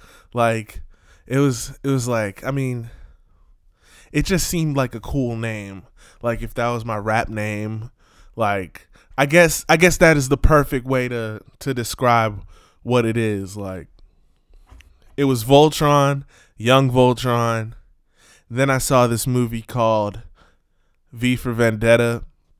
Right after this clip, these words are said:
and I found a deeper meaning in the alias. So the name itself, the name itself comes from my love for hip hop and my love for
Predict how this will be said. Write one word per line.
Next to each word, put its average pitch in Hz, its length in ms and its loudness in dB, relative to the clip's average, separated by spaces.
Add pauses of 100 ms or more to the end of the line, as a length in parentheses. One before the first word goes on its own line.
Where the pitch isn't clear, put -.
(840)
and 135 120 0
I 127 100 4
found 135 280 4
a 120 80 0
deeper 123 380 -2
meaning 123 420 -4
in 131 320 -4
the 123 220 -4
alias. 127 720 -2 (1500)
So 156 260 2
the 143 100 2
name 175 280 2
itself, 160 680 -2 (420)
the 139 100 -4
name 175 260 0
itself 165 760 -4
comes 147 420 -4
from 110 560 -4 (1160)
my 123 200 -2
love 127 400 0
for 120 220 -6
hip 135 280 -4
hop 117 520 -2 (640)
and 120 180 -6
my 113 140 -2
love 123 340 0
for 113 560 -4